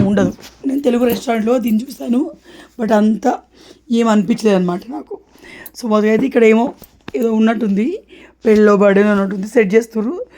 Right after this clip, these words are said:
So, అక్కడ నేను కూడా ఒక ఫోటో దిగాను అనమాట. So, చలో స్టార్ట్ అయిపోదాం. బడ్జెట్ ఫ్రెండ్లీ అండి, మంచి ఆటోలు తిరిగినాం, ఆటోలోనే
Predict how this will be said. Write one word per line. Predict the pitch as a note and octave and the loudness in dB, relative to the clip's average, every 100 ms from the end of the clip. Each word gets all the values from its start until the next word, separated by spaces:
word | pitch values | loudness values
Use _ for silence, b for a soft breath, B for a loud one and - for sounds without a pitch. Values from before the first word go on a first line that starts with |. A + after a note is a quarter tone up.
| B B - | B B -6
So, | A#3 | -6
అక్కడ | A3 A#3+ A3 | -2 0 2
నేను | G#3+ G#3+ | 2 0
కూడా | B3 | -4
ఒక | B3+ G#3+ | -8 -2
ఫోటో | A3 A3 | -2 0
దిగాను | G3+ F#3+ F#3+ | -4 -4 -6
అనమాట. | F#3+ - - D#4+ - _ B B B B | -8 -10 -14 -16 -18 _ B B B B
So, | - C4 - | -16 -8 -2
చలో | A#3 D4+ C#5 B B B B - | 0 0 -4 B B B B -20
స్టార్ట్ | - A3 G3+ G3 | -6 -2 0 0
అయిపోదాం. | A3 F#3+ G#3 G#3 A#3+ A#3 | -2 -2 -6 -4 -2 -2
బడ్జెట్ | A3 B3+ - | 0 -2 2
ఫ్రెండ్లీ | A#3+ G#3 G#3 G3+ | 2 4 2 2
అండి, | G3 G3 B B B C4 | 0 -6 B B B -8
మంచి | B3+ B3+ A3+ | -2 2 4
ఆటోలు | A3 A3+ G#3+ | 4 2 0
తిరిగినాం, | G#3 A3+ C#4+ E5+ _ B B B _ - G3+ | 0 -2 -4 -10 _ B B B _ -4 -4
ఆటోలోనే | G3 A3 A3 | 0 0 0